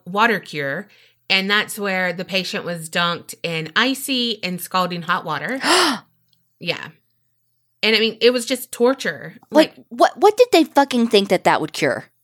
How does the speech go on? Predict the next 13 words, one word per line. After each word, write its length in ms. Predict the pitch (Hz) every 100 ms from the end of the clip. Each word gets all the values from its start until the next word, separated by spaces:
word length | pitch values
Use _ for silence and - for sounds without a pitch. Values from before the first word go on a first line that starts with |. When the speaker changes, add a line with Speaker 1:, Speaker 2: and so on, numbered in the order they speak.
| _
Speaker 1:
I, 160 | 202 202 _ -
oh 200 | - - -
my 120 | 151
God. 460 | 139 135 139 160 _ _
Speaker 2:
Like, 300 | 240 233 -
truly, 720 | - - 349 294 185 147 - _ _
what 680 | 214 196 208 294 440 466 -
in 160 | 285 262
your 140 | 240
brain 460 | 208 208 196 151 147
are 60 | -
you 140 | 190 180
like 360 | 165 156 _